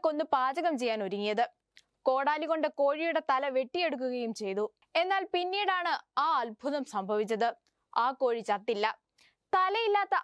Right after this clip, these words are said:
ആ അത്ഭുത കോഴി പിന്നെയും ഒന്നര വർഷം ജീവിച്ചു. മൈക്ക് എന്ന് പേരിട്ട ആ കോഴി ലോക പ്രശസ്തനാകുകയും ചെയ്തു. കൊളറാഡോയിലെ ലോയിഡ് ഓൾസൺ എന്ന കർഷകന്റെ ഫാമിലാണ്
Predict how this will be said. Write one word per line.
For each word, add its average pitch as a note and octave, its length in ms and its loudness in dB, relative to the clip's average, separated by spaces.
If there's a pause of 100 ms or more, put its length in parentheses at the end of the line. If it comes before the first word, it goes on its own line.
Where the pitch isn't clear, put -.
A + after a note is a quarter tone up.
(140)
ആ C#4+ 60 4 (160)
അത്ഭുത C4+ 340 -4 (120)
കോഴി D#4 240 0 (300)
പിന്നെയും D#4 420 0 (240)
ഒന്നര D#4+ 360 2
വർഷം A3+ 240 -6 (100)
ജീവിച്ചു. A3 360 -2 (600)
മൈക്ക് C4+ 340 0
എന്ന് D4 180 -2
പേരിട്ട C#4+ 320 0 (200)
ആ - 20 4 (140)
കോഴി C4+ 260 0 (440)
ലോക F4+ 260 2 (100)
പ്രശസ്തനാകുകയും C4 1000 -2
ചെയ്തു. G3+ 260 2 (540)
കൊളറാഡോയിലെ G4 760 2 (220)
ലോയിഡ് F4+ 340 0 (100)
ഓൾസൺ E4+ 340 2 (240)
എന്ന E4 140 2 (120)
കർഷകന്റെ E4 500 0 (100)
ഫാമിലാണ് C#4 520 0